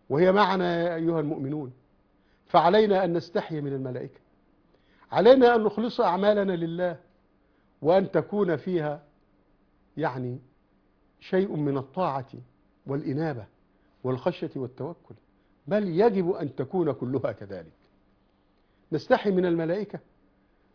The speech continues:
الذين يسجلون علينا كل شيء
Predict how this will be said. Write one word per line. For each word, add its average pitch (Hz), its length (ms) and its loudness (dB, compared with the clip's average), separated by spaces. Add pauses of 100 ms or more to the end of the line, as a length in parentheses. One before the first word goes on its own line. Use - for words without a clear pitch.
(120)
الذين 156 340 0
يسجلون 156 760 -2
علينا 143 420 -4
كل 123 260 -10
شيء 131 220 -10